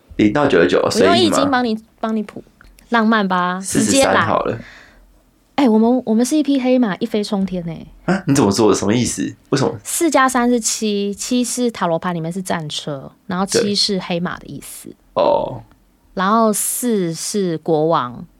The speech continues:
Speaker 1: 嗯。
Speaker 2: 三是皇后。他说我们是国王跟皇后，也就是说，以这个 podcast 来说，好像我是主角，但我们两个其实是双主角。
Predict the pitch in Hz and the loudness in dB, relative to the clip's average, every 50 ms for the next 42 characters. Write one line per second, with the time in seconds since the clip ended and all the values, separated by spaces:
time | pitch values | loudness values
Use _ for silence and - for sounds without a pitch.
0 | _ _ - - - - _ - - 214 - 196 185 185 190 - 190 180 156 - | _ _ -20 -20 -20 -14 _ 0 2 4 4 4 2 0 -2 -2 -2 -4 -4 -4
1 | - - - - 156 - - _ _ _ _ - - 208 233 220 185 160 160 196 | -6 -8 -12 -10 -10 -10 -10 _ _ _ _ -6 -4 -2 0 0 -2 -2 -4 -4
2 | 185 175 156 147 151 147 156 156 156 - - - 131 - - - - - - - | -4 -4 -4 -4 -4 -6 -8 -6 -6 -8 -10 -10 -8 -8 -8 -8 -10 -14 -20 -14
3 | - - 208 220 285 302 294 269 - - 277 269 262 254 254 262 - - - - | -6 -4 0 2 4 4 4 2 2 4 4 6 6 6 4 2 0 -6 -20 -20
4 | - - - 220 202 202 320 330 277 - - 240 240 - 254 233 214 - 180 165 | -12 -2 0 0 2 4 4 2 2 4 2 2 2 4 2 0 2 2 0 -2
5 | 156 143 147 - - - 156 147 143 147 - - 180 165 165 - 277 254 175 156 | -2 -4 -4 -6 -4 -2 -2 -2 -2 -2 -2 -2 -2 0 0 2 2 2 2 0
6 | - 196 185 - - 135 131 135 - - 127 - - - _ - 277 269 214 - | -2 -6 -8 -8 -8 -8 -8 -8 -8 -8 -8 -8 -10 -12 _ -2 0 0 0 -2
7 | - _ _ - 208 180 156 160 160 165 151 139 147 151 147 - - 160 151 - | -8 _ _ -2 -2 -2 0 -2 -4 -6 -6 -6 -8 -10 -8 -6 -8 -8 -8 -6
8 | 160 139 - 190 - - - 220 180 170 180 185 185 - - 131 123 135 139 - | -6 -4 -4 -4 -4 -2 0 0 0 0 -2 -6 -6 -6 -10 -10 -10 -10 -12 -12
9 | - - - | -10 -10 -10